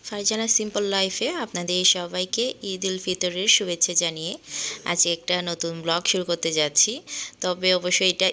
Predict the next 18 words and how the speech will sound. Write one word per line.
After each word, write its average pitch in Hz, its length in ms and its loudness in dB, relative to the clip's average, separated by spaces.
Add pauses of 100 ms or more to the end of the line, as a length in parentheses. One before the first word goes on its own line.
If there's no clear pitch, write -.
ঈদের 180 420 -2
দিনের 202 340 2
ব্লগ 170 400 2
না, 170 320 -2 (100)
ঈদের 160 400 2
আগেরই 151 400 0
ব্লগ, 156 380 -2
আহ, 156 260 -4
রোজার 156 360 0
ব্লগ। 147 300 -6 (520)
এটা 180 180 2
ছিল 180 280 0
রোজা 160 600 0 (100)
আঠাশ 160 720 2
কি 165 180 -8
ঊনত্রিশ 160 680 -2
রোজা 160 200 -2
maybe। 151 420 -4